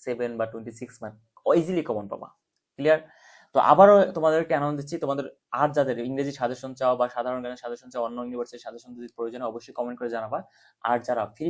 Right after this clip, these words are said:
ক্লাস করতে চাও, কোর্সে ভর্তি হওয়ার আগে অবশ্যই, অবশ্যই এই নাম্বার যোগাযোগ করবা। আর আমার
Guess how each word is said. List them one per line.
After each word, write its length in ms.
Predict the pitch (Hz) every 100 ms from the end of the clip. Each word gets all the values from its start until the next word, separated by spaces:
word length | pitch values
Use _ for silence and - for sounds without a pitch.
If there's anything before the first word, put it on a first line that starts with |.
| 165
ক্লাস 160 | 139 -
করতে 180 | 120 110
চাও, 100 | 123 123
কোর্সে 200 | 110 - 113
ভর্তি 160 | 110 120
হওয়ার 140 | 110
আগে 100 | 131 110
অবশ্যই, 280 | 131 - 139
অবশ্যই 300 | 113 - 180 240 _ _ -
এই 60 | 117
নাম্বার 180 | 113 113 113
যোগাযোগ 220 | 117 117
করবা। 160 | 123 143 - 135
আর 60 | 120 123
আমার 140 | 131